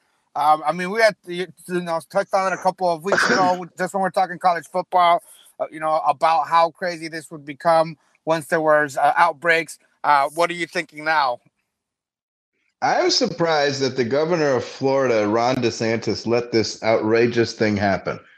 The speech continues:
Speaker 2: How, how
Speaker 1: He o-,
Speaker 2: dare
Speaker 1: he
Speaker 2: they?
Speaker 1: opened up, right? He opened up the whole, <laughs> he opened up the,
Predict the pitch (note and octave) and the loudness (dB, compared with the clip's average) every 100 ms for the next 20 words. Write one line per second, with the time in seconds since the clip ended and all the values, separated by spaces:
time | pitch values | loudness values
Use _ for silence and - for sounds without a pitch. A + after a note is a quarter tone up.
0 | _ - F3+ E3+ E3 G3 F#3 D3+ D#3 D3+ | _ -4 -2 0 0 0 -2 -2 0 0
1 | C3+ - - B3 A#3 A3 B3 - _ _ | 0 -2 -4 -4 -4 -2 -4 -4 _ _
2 | _ _ G#3+ G#3+ A#3+ F#3 - A#3+ B3 - | _ _ -10 -6 -2 0 0 0 -4 -4
3 | G3+ E3 G#3 G#3+ G#3 - F#3 - D#3 D3+ | -6 -2 -2 -2 -6 -8 -8 -4 -6 -6
4 | D3 - - F#3+ F3+ A3 A3+ G#3+ A3 F#3 | -14 -18 -4 0 2 2 0 -2 -4 -2
5 | G3+ E3+ C#3+ B2+ | 2 4 4 2